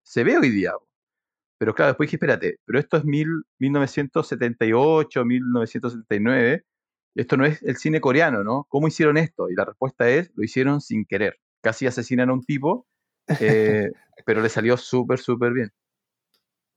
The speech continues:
Speaker 2: Sí. Bueno, de hecho hay, hay algunas escenas ahí de, de, detrás de escenas donde muestran que el, la persona efectivamente cae en el lugar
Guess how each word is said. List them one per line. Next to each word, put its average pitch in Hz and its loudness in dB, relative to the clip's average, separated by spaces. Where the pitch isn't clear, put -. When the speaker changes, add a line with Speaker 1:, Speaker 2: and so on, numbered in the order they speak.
Speaker 2:
Sí. - -4
Bueno, 135 2
de 127 2
hecho 143 2
hay, 180 0
hay 143 2
algunas 160 0
escenas 151 0
ahí 139 2
de, 135 2
de, - -8
detrás 107 -2
de 143 2
escenas 160 -2
donde 117 -2
muestran 143 0
que - 0
el, 120 0
la 110 2
persona 127 0
efectivamente 143 0
cae 135 4
en 143 2
el 135 0
lugar 123 2